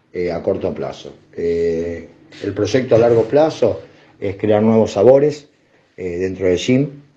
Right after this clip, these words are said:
así que bueno, eso es un proyecto para dentro de tres, cuatro meses, el, la segunda etapa del gin, donde crearemos otro, otro gin de autor y, y participar de otros eventos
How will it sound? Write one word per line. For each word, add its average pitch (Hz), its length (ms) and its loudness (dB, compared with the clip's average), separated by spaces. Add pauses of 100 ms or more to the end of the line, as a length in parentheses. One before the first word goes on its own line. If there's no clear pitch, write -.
(320)
así 90 320 -10
que 95 60 -4
bueno, 82 240 -2
eso 90 200 -4
es 87 80 -4
un 95 120 -4
proyecto 92 760 0
para 82 220 -6
dentro 87 280 -6
de 82 80 -4
tres, 104 260 0
cuatro 95 300 -4
meses, 135 540 2 (160)
el, 69 460 -10 (200)
la 73 120 -12
segunda 87 320 -4
etapa 107 380 2
del 85 140 -6
gin, 135 300 0 (480)
donde 80 220 -8
crearemos 90 600 -2
otro, 87 760 -2 (300)
otro 92 260 -4
gin 104 160 -4
de 95 60 2
autor 135 440 2 (600)
y, 85 600 -8 (120)
y 90 100 -6
participar 90 440 -2
de 95 80 4
otros 90 220 -2
eventos 101 640 0